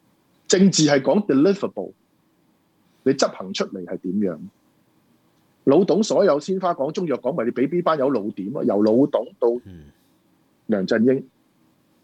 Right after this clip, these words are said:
Speaker 1: 都係全部都係胡恩威啲咁嘅思維，全部同紫荊黨黃星、李生呢啲思維係同一個毛嘅，係咪？成日就係捧大陸點叻、點叻、點叻。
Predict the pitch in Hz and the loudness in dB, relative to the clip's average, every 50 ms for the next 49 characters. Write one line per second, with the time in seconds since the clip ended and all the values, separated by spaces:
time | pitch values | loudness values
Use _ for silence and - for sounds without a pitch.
0 | _ _ _ _ _ _ _ _ - 220 220 175 127 - - 117 101 98 117 127 | _ _ _ _ _ _ _ _ 0 2 2 2 2 0 -2 -4 -2 -2 0 2
1 | 185 151 123 98 92 98 120 143 151 156 151 143 147 143 143 123 123 113 104 - | 2 2 2 0 -2 -2 -4 -2 -2 -2 0 0 0 0 0 -2 -2 -4 -6 -6
2 | - 127 117 101 - - - _ _ _ _ _ _ _ _ _ _ _ _ _ | -4 -6 -6 -6 -8 -14 -18 _ _ _ _ _ _ _ _ _ _ _ _ _
3 | _ - - 131 120 113 113 127 135 123 113 98 98 - 127 135 139 175 175 175 | _ -2 0 2 2 4 4 4 2 2 2 -2 -2 0 0 2 2 2 0 2
4 | 135 127 147 165 120 95 90 104 - 160 151 139 110 104 113 - 143 127 131 139 | 0 0 0 -2 -4 -4 -4 -6 -6 -6 -4 -4 -6 -6 -4 -4 -4 -4 -4 -2
5 | 131 135 127 - - 135 113 101 - - _ _ _ _ - 131 - - 113 101 | -4 -4 -4 -2 -4 -4 -4 -4 -8 -14 _ _ _ _ -4 -4 -2 -2 0 0
6 | 147 - 139 120 123 143 139 131 120 110 98 - _ _ _ _ _ _ _ _ | 0 0 0 0 0 2 2 4 2 2 -2 -8 _ _ _ _ _ _ _ _
7 | _ _ _ _ _ _ _ _ _ _ _ _ _ _ _ _ _ _ _ _ | _ _ _ _ _ _ _ _ _ _ _ _ _ _ _ _ _ _ _ _
8 | _ _ _ _ - 117 123 156 180 - - 123 117 120 135 127 - 135 123 120 | _ _ _ _ 0 2 4 2 2 2 0 0 2 2 0 0 0 0 0 0
9 | 120 - 127 160 208 113 117 117 120 - - 123 143 170 170 170 - 117 135 151 | 0 -2 -4 -2 -2 0 0 -2 -2 -2 -2 -2 -2 -2 -4 -4 -4 -6 -6 -6
10 | 143 - 104 107 123 123 | -6 -6 -4 -4 -4 -6